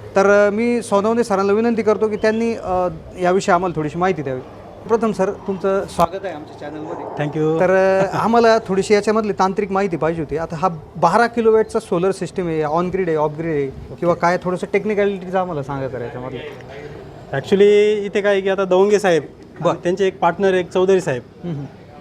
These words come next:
Speaker 2: हे चार चार किलोवॅटच्या दोन सिस्टम आणि कॉमनला एक चार किलोवॅट सिस्टम.
Speaker 1: हम्म, हम्म.
Speaker 2: तर टोटल मिळून आपण इथं बारा किलोवॅटची सिस्टम इन्स्टॉल केलेली आहे.
Speaker 1: बरं.
Speaker 2: इथं आपण लूम, अ, सोलरचे मोनोपर्क हाफ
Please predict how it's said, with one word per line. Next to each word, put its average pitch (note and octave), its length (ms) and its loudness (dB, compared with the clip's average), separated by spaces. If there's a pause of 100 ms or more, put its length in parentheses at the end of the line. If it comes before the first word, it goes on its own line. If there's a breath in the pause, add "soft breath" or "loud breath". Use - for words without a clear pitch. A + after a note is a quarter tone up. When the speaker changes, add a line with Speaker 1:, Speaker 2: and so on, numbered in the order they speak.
(260)
Speaker 2:
हे D3+ 140 -2
चार - 380 2
चार G3 160 2
किलोवॅटच्या G3 400 2
दोन G3 180 4
सिस्टम F#3 360 0
आणि F#3 120 0
कॉमनला F#3+ 420 2
एक F#3+ 140 -2
चार F#3 180 4
किलोवॅट F3 260 2
सिस्टम. C#3+ 300 -8
Speaker 1:
हम्म, D3 380 -12
हम्म. C#3 160 -10
Speaker 2:
तर D#3 140 -6
टोटल F#3 260 2
मिळून G#3 240 0
आपण G3+ 240 2
इथं G#3 180 0
बारा F#3+ 200 4
किलोवॅटची F#3 420 0
सिस्टम E3 300 -4
इन्स्टॉल D#3 260 -2
केलेली C3 320 -6
आहे. A#2 140 -14 (180)
Speaker 1:
बरं. - 480 -6
Speaker 2:
इथं D#3+ 140 2
आपण F3+ 220 4
लूम, G#3 460 0
अ, F#3+ 460 2
सोलरचे F3+ 380 2
मोनोपर्क G3+ 540 2
हाफ F3 180 0